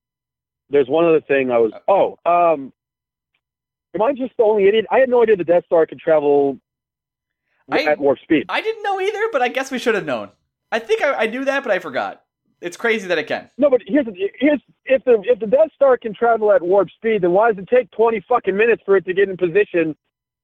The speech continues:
Speaker 1: to destroy that planet in the fourth movie?
Speaker 2: Yeah, that, that is true. Hmm.
Speaker 1: Like, that, that was the one thing in my mind. I was like, "All right, if this thing could travel at warp speed, now I have questions about how it takes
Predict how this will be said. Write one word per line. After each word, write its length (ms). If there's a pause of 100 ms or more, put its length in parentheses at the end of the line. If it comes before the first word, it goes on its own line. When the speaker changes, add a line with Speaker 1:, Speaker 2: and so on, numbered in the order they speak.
(180)
Speaker 1:
to 80
destroy 320
that 180
planet 320
in 60
the 60
fourth 280
movie? 300 (100)
Speaker 2:
Yeah, 400
that, 320
that 220
is 160
true. 380 (1160)
Hmm. 160
Speaker 1:
Like, 140
that, 220
that 160
was 120
the 60
one 140
thing 100
in 80
my 160
mind. 220
I 80
was 140
like, 280
"All 80
right, 140
if 80
this 180
thing 120
could 100
travel 280
at 140
warp 320
speed, 280
now 200
I 40
have 140
questions 400
about 240
how 200
it 120
takes 280